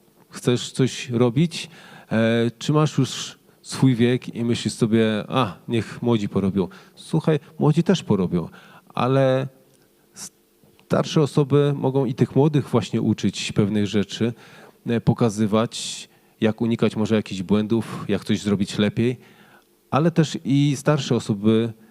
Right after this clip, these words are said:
e, przydają się, bo właśnie są autorytetem dla innych. Więc nie rezygnuj ze służby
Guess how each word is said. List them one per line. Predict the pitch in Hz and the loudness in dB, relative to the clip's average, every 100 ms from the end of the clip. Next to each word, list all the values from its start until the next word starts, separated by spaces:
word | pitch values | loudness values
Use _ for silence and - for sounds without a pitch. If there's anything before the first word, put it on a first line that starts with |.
| _ _ _ - | _ _ _ -2
e, | 107 107 107 | 2 2 2
przydają | 101 - 117 120 | -2 0 2 2
się, | 110 117 113 101 | 0 0 0 2
bo | 107 | 2
właśnie | 104 110 113 | 2 2 -2
są | - 113 | -2 0
autorytetem | 110 104 107 107 127 113 | 2 2 0 0 -2 -2
dla | 110 | -2
innych. | - 139 113 87 85 - - - _ _ _ _ _ - | 0 0 0 -2 -4 -6 -14 -18 _ _ _ _ _ -4
Więc | 113 107 - | -2 -4 -2
nie | 123 | 0
rezygnuj | 127 127 117 113 | 2 2 0 0
ze | 107 101 | 0 -2
służby | - 117 107 117 139 | 0 0 2 2 2